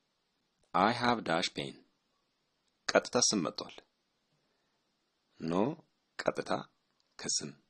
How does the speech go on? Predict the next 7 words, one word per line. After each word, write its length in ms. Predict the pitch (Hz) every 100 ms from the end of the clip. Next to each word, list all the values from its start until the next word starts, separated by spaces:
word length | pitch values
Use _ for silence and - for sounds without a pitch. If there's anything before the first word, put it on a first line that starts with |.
| -
በፊት 340 | - - - - - _ _ _ _ _
እንጠቀመዋለን። 800 | 78 73 - - - - - - _ _ _ _ _ _ _ _ -
ስለዚህ 500 | - 71 71 95 170 185 _ _ _ _ _ _ _ _ _ _ 71
መልሱ 300 | 69 - - 117 156 135 _ _ _ _ _ _ _ _ -
I 180 | 76 73
have 320 | 71 69 82 - _ _ _ _ _ -
no 260 | 80 80